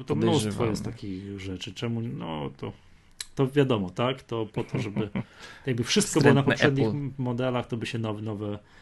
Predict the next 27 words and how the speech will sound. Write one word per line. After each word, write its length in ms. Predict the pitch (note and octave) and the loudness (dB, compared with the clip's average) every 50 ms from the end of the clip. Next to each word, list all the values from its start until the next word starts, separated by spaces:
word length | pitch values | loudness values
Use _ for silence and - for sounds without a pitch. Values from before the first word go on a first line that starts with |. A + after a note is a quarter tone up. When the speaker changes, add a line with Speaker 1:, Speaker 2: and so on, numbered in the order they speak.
| - - _ - | -20 -16 _ -4
Speaker 1:
no-, 160 | A#2 B2 C#3+ C#3 | -4 -2 -2 0
nowe 280 | C3 A#2+ A2 G#2 G#2 | 2 2 2 2 0
nie 120 | G2+ G2 F#2+ | 0 -2 -4
sprzedawały. 560 | - - - G#2 G2+ F#2 F#2 F2+ F2+ F2+ - - - - - - - - - - - - | -6 -6 -8 -6 -6 -6 -6 -6 -8 -10 -14 -18 -20 -20 -20 -20 -20 -20 -20 -18 -6 -4
Speaker 2:
A, 140 | - A#2+ - | -4 -4 -2
a 140 | - A2 G#2+ | -2 -2 0
jeszcze 340 | G#2 A2 G#2 - - - A2 | 0 0 -2 -2 -2 -2 -4
powiemy 540 | G2+ - G#2+ G2+ G2+ G2+ G#2 G#2 G#2 G#2 G#2 | -4 -2 0 0 2 4 4 4 4 2 2
jedno. 340 | G#2 G#2 G#2 - G2+ - - - - - A2 G#2+ | 2 0 0 -2 -4 -6 -8 -10 -10 -6 -4 -2
Y, 180 | G#2+ G#2+ G#2 - | -2 -2 -2 -2
o, 220 | - A2+ A2+ A2 A2 G#2 | 0 0 2 2 0 0
wracając 440 | G#2 A2+ A2 G#2 - - B2+ A2 - | 0 0 0 0 0 -2 -4 -4 -2
jeszcze 200 | A2 - - A#2 | -2 -2 -2 -2
do 80 | A2 G#2+ | -4 -2
klawiaturki. 760 | - A2 G#2 A2 G#2+ - - G2+ G#2+ - - G2+ A#2+ D#3 F3 - - _ _ _ - - - - _ - | -2 -2 -2 -2 -2 -4 -8 -10 -10 -8 -4 -2 -2 -2 -2 -6 -10 _ _ _ -20 -20 -20 -12 _ 0
Y, 200 | G#2 G#2 G#2 G#2 | 2 2 4 4
nie 120 | A2 C3+ | 4 2
wiem, 140 | C#3+ C#3+ C3+ | 2 0 -4
czy 140 | - - A#2+ | -4 -2 0
wiecie, 260 | A2 A2+ G#2+ - C#3 | 0 -2 -2 -2 -4
że 100 | B2 B2+ | -2 0
możecie 680 | A#2 A2+ A2 A2+ G#2+ - - - A#2+ B2 C3 C3 C3 B2+ - | 0 0 0 -2 -4 -6 -4 -2 -2 0 0 0 -2 -4 -6
pisać 460 | A2 - - - A#2 A#2+ - - - - | -8 -8 -2 -2 -2 -2 -2 -6 -4 -2
emotikonki. 760 | A#2+ A#2 B2+ C3+ - D#3+ - - A2+ G#2 G2+ - - - - - _ _ _ _ _ _ _ _ _ _ _ _ _ - _ - - C3+ | 0 0 0 -2 -4 -6 -2 0 0 0 0 -2 -6 -10 -10 -12 _ _ _ _ _ _ _ _ _ _ _ _ _ -20 _ -14 -6 0
Speaker 1:
Jak? 340 | A#2 A2 G2 F2+ - - | 2 2 2 0 -4 -10
Speaker 2:
Czyli, 260 | - - A#2+ A2+ - - - - - - - - | -6 -4 -4 -4 -4 -6 -10 -16 -18 -16 -12 -8
y, 420 | - - - - - - - - | -6 -4 -2 -2 0 0 -2 -2